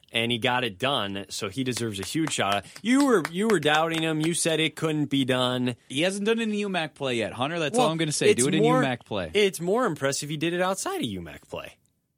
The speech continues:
Speaker 2: How's it more impressive? I mean,
Speaker 1: It
Speaker 2: what if
Speaker 1: just
Speaker 2: he did this, like,
Speaker 1: is.
Speaker 2: against Superior?
Speaker 1: It just is, 'cause he said,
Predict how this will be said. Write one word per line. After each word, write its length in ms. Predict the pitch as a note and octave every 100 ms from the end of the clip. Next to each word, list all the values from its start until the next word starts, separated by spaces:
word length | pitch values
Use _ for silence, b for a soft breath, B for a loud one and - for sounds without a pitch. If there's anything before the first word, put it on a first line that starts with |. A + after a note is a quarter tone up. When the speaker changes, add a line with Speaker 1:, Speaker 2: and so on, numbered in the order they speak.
| _ _ _ _ _ _ -
Speaker 2:
How's 160 | E3
it 120 | C#3 F2+
more 280 | G2 A2+
impressive? 580 | G2+ E2+ E2 - D#2 -
I 60 | -
mean, 160 | A#2 A#2+
Speaker 1:
It 20 |
Speaker 2:
what 100 | D3+
if 40 |
Speaker 1:
just 100 | G3+
Speaker 2:
he 100 | A3
did 140 | F#3 F#3+
this, 220 | C4+ G4
like, 180 | D3+ C#3
Speaker 1:
is. 60 |
Speaker 2:
against 200 | C3 B2+
Superior? 480 | - G#2 A#2 G#2 D2+
Speaker 1:
It 140 | G3 G3
just 260 | A#3 G#3+ C4+
is, 200 | C4 -
'cause 180 | D3+
he 140 | E3 G#3
said, 340 | - G#3 F3